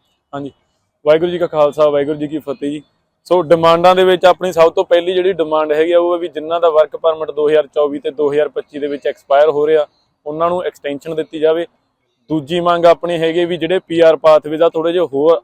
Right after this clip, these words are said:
ਨਵੇਂ ਵੀ ਖੋਲ੍ਹੇ ਜਾਣ ਤੇ ਜਿਹੜੇ ਪਹਿਲਾਂ ਚੱਲ ਰਹੇ ਆ, ਉਹਨਾਂ ਨੂੰ ਸਹੀ ਰੈਗੂਲਰਾਈਜ਼ ਕੀਤਾ ਜਾਵੇ। ਤੇ ਤੀਜੀ ਡਿਮਾਂਡ ਆਪਣੀ ਜਿਹੜੀ ਐਲ ਐਮ ਆਈ ਦੀ ਐਕਸਪਲੋਇਟੇਸ਼ਨ ਹੋ ਰਹੀ ਆ ਸਾਡੀ,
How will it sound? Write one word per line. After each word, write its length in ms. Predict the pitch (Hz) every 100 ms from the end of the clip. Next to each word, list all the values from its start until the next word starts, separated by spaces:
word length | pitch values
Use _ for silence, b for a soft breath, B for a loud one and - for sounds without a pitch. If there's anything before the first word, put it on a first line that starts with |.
| _ 143
ਨਵੇਂ 280 | 143 160
ਵੀ 100 | 170
ਖੋਲ੍ਹੇ 340 | 180 165 170 180
ਜਾਣ 180 | 175 170
ਤੇ 100 | 165
ਜਿਹੜੇ 140 | 185
ਪਹਿਲਾਂ 420 | - 170 170 185
ਚੱਲ 260 | 170 156 165
ਰਹੇ 180 | 180 180
ਆ, 120 | 170 _ _ _ -
ਉਹਨਾਂ 200 | 170 196
ਨੂੰ 100 | 202
ਸਹੀ 280 | - 185 190
ਰੈਗੂਲਰਾਈਜ਼ 600 | 170 165 160 165 170 143
ਕੀਤਾ 280 | 160 165
ਜਾਵੇ। 340 | 165 170 175 185 _ _ _ _ _
ਤੇ 100 | 180 - -
ਤੀਜੀ 300 | 180 156 196
ਡਿਮਾਂਡ 320 | 190 185 180
ਆਪਣੀ 260 | 180 185 175
ਜਿਹੜੀ 180 | 185
ਐਲ 300 | - 175 170
ਐਮ 140 | 185 185
ਆਈ 80 | 175
ਦੀ 80 |
ਐਕਸਪਲੋਇਟੇਸ਼ਨ 720 | 175 - 165 165 165 175 165 170
ਹੋ 240 | 147 151
ਰਹੀ 160 | 180 160
ਆ 140 | 135
ਸਾਡੀ, 400 | 151 151 147